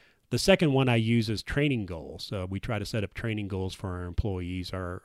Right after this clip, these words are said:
our employees understand their training goals. Are they meeting their training goals? Are they preparing for the next job,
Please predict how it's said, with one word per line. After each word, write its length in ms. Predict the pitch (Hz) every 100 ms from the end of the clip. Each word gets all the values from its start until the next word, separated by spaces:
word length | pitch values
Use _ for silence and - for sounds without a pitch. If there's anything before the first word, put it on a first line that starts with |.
| -
our 280 | 90 90 - - _ _
employees 540 | 120 113 135 123 120 113
understand 500 | 110 104 - 113 113
their 100 | 98
training 420 | - 120 113 110
goals. 500 | 110 107 107 101 -
Are 100 | 98
they 140 | 92 92
meeting 340 | 98 110 107
their 120 | 101
training 400 | - 110 98 98
goals? 480 | 95 90 90 90 - - - - _ -
Are 100 | 110
they 100 | 110
preparing 520 | - 101 127 120 117
for 140 | -
the 80 | 104
next 340 | 104 110 - -
job, 560 | 107 98 95 95 98